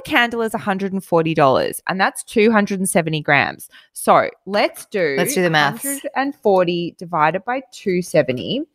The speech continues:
Speaker 1: That is fifty cents a gram. So there's three thousand grams in three kilos.
Speaker 2: Yeah.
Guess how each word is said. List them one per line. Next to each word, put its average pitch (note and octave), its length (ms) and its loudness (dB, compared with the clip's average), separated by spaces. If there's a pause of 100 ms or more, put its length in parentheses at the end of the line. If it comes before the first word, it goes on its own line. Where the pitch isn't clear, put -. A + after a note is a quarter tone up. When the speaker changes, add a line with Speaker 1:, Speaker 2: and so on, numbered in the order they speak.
(280)
Speaker 1:
That G#3+ 280 4
is D#3+ 500 -2 (160)
fifty A3 300 0
cents F3 340 2
a D#3+ 60 2
gram. B2 400 2 (180)
So G#3+ 240 6
there's G3+ 220 4
three B3+ 420 4
thousand G3+ 480 2
grams E3 420 2
in D3+ 120 -6
three C#3+ 240 -4
kilos. C#3 280 -6
Speaker 2:
Yeah. F3 340 4